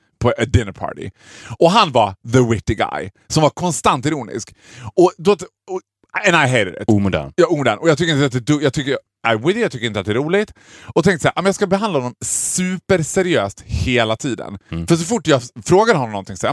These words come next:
Speaker 1: men, ja, vad jobbar du med?" Han bara, "Eh, jag är astronaut." Jag bara, "Är det sant? Astronaut? Men gud vad spä-, shh,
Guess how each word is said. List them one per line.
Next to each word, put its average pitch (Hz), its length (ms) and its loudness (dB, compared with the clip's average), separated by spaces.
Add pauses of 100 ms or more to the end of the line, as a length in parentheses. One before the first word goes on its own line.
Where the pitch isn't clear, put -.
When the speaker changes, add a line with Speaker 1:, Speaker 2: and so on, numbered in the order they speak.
Speaker 1:
men, 165 80 -6 (1000)
ja, 196 180 2
vad 170 140 2
jobbar 170 160 2
du 226 140 -2
med?" 120 120 0
Han 135 120 -2
bara, 101 160 2 (640)
"Eh, 135 60 6
jag 135 340 6
är 151 40 4
astronaut." 147 680 -6 (220)
Jag 139 120 2
bara, - 220 2
"Är 269 40 6
det 269 140 4
sant? - 680 0
Astronaut? 240 1000 2
Men 208 140 2 (300)
gud 330 280 6
vad 143 280 2
spä-, 170 320 -4
shh, - 460 4